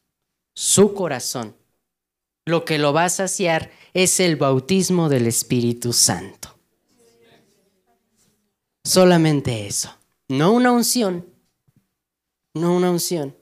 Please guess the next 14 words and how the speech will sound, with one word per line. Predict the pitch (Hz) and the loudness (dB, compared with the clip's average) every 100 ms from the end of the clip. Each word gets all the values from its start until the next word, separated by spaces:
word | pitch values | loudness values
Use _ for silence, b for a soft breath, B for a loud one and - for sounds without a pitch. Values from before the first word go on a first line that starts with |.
| _ _ _ _ _ _ - | _ _ _ _ _ _ -6
porque | 160 160 | -4 -2
la | 156 | -2
unción | 147 175 170 | -2 -4 -4
es | 151 | -4
momentánea. | 143 135 135 139 196 170 - _ _ _ _ B B | -4 -6 -8 -6 -4 -4 -8 _ _ _ _ B B
Sentimos | - 175 160 190 214 233 208 - - _ _ _ - | -2 0 0 2 4 6 4 0 -8 _ _ _ -12
su | - 147 | -8 -2
presencia | 147 139 170 233 233 175 - | -2 0 2 2 2 -2 -2
cuando | 131 120 | -6 -4
baja, | 120 117 - 117 107 B B B - | -2 -2 -4 -8 -10 B B B -2
pero | 165 156 | 0 2
después | 147 143 170 170 | 0 -4 -6 -6
se | - 151 | -6 -6
va. | 139 202 175 | -6 -6 -6